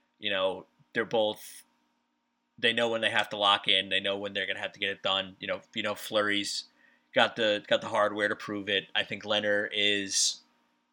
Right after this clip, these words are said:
another very solid option. You have two good options, and I think they're both able to lock in when it's all said and done. I think they, one of them will, whoever it is. Um, and I think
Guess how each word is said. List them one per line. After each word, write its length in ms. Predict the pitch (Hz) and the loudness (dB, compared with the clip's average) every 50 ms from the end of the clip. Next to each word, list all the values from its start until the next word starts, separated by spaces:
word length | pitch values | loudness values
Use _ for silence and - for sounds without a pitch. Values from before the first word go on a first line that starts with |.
| _ _ _ _ - | _ _ _ _ -6
another 460 | 123 117 117 110 107 110 107 98 - _ _ _ _ _ _ - | 0 4 4 4 6 4 2 0 -4 _ _ _ _ _ _ -18
very 440 | 117 - - 120 107 107 107 107 101 | -8 0 4 4 4 4 4 4 4
solid 480 | - - - 113 98 98 98 104 104 | 6 6 8 8 6 6 4 4 4
option. 600 | 98 101 107 104 - - - 113 101 98 98 101 _ _ _ - | 6 6 6 6 6 4 4 4 4 2 0 -4 _ _ _ -6
You 140 | 120 110 107 | -4 -2 -2
have 140 | 110 110 - | -2 -4 -2
two 220 | - 143 127 127 | -2 -2 -2 -2
good 200 | 120 123 120 113 | 0 2 4 6
options, 480 | 110 104 104 104 - - 107 104 104 107 | 6 6 6 4 2 0 -2 -2 -2 0
and 80 | 98 | -2
I 40 | 95 | -2
think 220 | - - 107 101 - | -2 -2 -6 -4 -2
they're 100 | 110 101 | -4 -2
both 440 | - - 110 101 104 104 - - _ _ - - _ - | -2 0 -2 0 -2 -4 -6 -14 _ _ -20 -18 _ -4
able 220 | 98 107 104 110 | -2 -2 0 0
to 60 | 107 95 | 0 4
lock 360 | 101 101 95 98 98 - - | 6 6 6 6 6 4 4
in 300 | 98 98 95 95 104 104 _ _ - | 4 4 4 2 -2 -12 _ _ -10
when 140 | 104 101 101 | -10 -8 -2
it's 100 | - - | 2 4
all 120 | 104 104 | 4 6
said 220 | - - 113 101 98 | 6 6 4 4 4
and 80 | 98 | 2
done. 180 | 101 98 95 95 | 0 2 4 4
I 80 | 90 | 2
think 220 | 90 - 110 104 - | 0 0 -4 -2 0
they, 120 | 113 107 | 0 0
one 340 | 104 - - 101 101 104 107 | 0 -2 -2 0 2 2 2
of 80 | 107 107 | 4 4
them 180 | 107 107 101 | 2 2 2
will, 280 | 98 104 98 95 98 98 | 0 2 2 2 2 2
whoever 340 | 104 101 101 101 101 107 107 | 2 4 4 4 4 4 2
it 80 | 107 | 4
is. 320 | 104 101 101 - - - - - _ _ _ _ _ _ _ _ _ _ - | 4 2 2 2 0 -2 -4 -10 _ _ _ _ _ _ _ _ _ _ 2
Um, 320 | 101 101 101 101 101 98 - | 4 6 6 6 4 2 4
and 120 | - 113 110 | 6 8 8
I 80 | 117 | 6
think 440 | - - 135 123 120 - - - | 6 6 2 0 0 -2 -8 -12